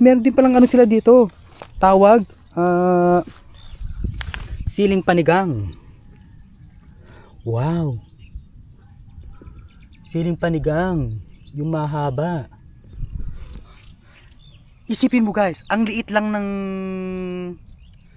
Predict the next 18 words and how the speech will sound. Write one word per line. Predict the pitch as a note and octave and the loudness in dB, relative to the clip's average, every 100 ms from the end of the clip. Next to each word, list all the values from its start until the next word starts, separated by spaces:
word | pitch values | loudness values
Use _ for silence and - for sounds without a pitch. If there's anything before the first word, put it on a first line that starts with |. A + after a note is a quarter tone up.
| _ - | _ -12
ng | F3 F#3+ | -10 -8
ano, | F#3+ | -10
ng, | D#3 E3+ E3+ E3 | -8 -10 -10 -8
ah, | E3 E3 D#3+ D#3+ D3+ - - - - - - - - - - | -8 -8 -8 -10 -12 -20 -20 -20 -20 -20 -20 -20 -20 -20 -2
puno | A#3 A3 G#3+ | 0 2 0
ng, | G#3 G3 G3 F#3 - - - - | -2 -4 -6 -10 -14 -20 -20 -8
ano, | G3 F3 | -4 -4
to, | E3 F#3 | -4 -8
tong | - F3 | -10 -10
siling | F#3+ F#3 | -8 -8
na | F3+ | -8
to. | D#3 | -8
Pero, | A#3 C#4 A#3 - - | -6 -6 -6 -12 -8
ang | A#3+ | -2
daming | G3 A#3 | 0 0
bunga. | D3 C#3+ C#3+ C4 E3+ - - - - - - - - - - - | -2 -4 -4 -6 -8 -14 -20 -20 -20 -20 -20 -20 -20 -20 -20 -14
Look. | A#3 C#4 - - - - - - - - - - - - - - - - - - - - - - - | -6 -6 -6 -8 -8 -10 -14 -20 -20 -16 -16 -20 -20 -18 -18 -20 -20 -20 -20 -20 -18 -16 -18 -20 -14
Oh. | F#3 E3 | -8 -8